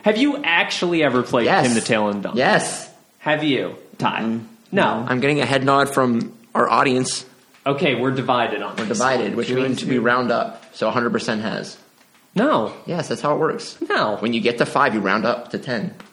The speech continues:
Speaker 3: That is true.
Speaker 2: Come on, Jared.
Speaker 1: Oh, if
Speaker 2: Thank
Speaker 1: we're
Speaker 2: you.
Speaker 1: going by the number
Speaker 2: So
Speaker 1: line.
Speaker 2: a hundred percent of the people in this basement have <laughs> played Pin the Tail on the Donkey.
Speaker 1: Hmm. I see.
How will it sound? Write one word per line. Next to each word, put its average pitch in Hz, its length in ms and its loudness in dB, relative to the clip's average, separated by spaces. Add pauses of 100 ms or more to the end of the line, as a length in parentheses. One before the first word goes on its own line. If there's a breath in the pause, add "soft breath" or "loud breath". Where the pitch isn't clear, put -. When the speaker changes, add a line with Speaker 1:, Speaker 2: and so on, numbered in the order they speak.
(120)
Speaker 3:
That 101 140 -4
is 101 160 -8
true. - 220 -16 (320)
Speaker 2:
Come 117 80 -8
on, 120 140 -2
Jared. 101 260 0
Speaker 1:
Oh, 107 680 0
if 104 80 -8
Speaker 2:
Thank 123 120 -4
Speaker 1:
we're 120 60 0
Speaker 2:
you. - 40 0
Speaker 1:
going 147 240 2
by 135 120 4
the 120 100 0
number 113 420 0
Speaker 2:
So 104 140 2
Speaker 1:
line. 107 180 4
Speaker 2:
a 135 40 2
hundred 143 220 4
percent 139 260 0
of 135 60 -2
the 110 60 -2
people 123 300 0
in 117 200 -2
this 113 220 -2
basement 113 560 -2
have 92 380 -6
<laughs> - 60 -20
played - 460 -2
Pin 151 140 -2
the 131 60 0
Tail 135 240 0
on 131 60 0
the 123 80 -2
Donkey. 123 480 -2 (180)
Speaker 1:
Hmm. 110 200 -4 (1300 loud breath)
I 120 120 -6
see. 104 300 -4